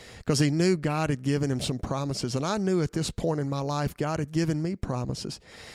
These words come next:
And I just did not understand what the Lord was doing. But through this, the Lord just encouraged me. And he told me, he said, "Look, I'm preparing you for something new."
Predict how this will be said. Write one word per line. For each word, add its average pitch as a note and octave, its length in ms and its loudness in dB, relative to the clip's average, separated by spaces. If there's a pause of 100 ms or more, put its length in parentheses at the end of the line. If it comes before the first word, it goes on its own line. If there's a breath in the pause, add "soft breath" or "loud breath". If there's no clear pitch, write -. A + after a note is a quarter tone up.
(220 loud breath)
And C#3+ 160 2
I C3+ 60 2
just D#3 320 2
did D#3 160 4
not C#3+ 240 0
understand C#3 640 2
what C3+ 160 0
the C3+ 80 0
Lord B2 300 0
was A#2+ 200 -2
doing. B2+ 460 -2 (1080 loud breath)
But D3 200 4
through F3 300 2
this, D3+ 260 4
the C#3+ 100 0
Lord D3 360 2
just C#3 240 0
encouraged C#3+ 720 -2
me. B2+ 200 -4
And C3+ 140 -2
he C#3 80 0
told G#3 340 2
me, C#3+ 80 4
he C3 40 0
said, C3 200 0
"Look, D#3+ 300 0 (280 loud breath)
I'm F3 160 0
preparing F3 640 0
you D#3+ 100 2
for D3 160 -2
something C#3 580 -2
new." C#3+ 280 -2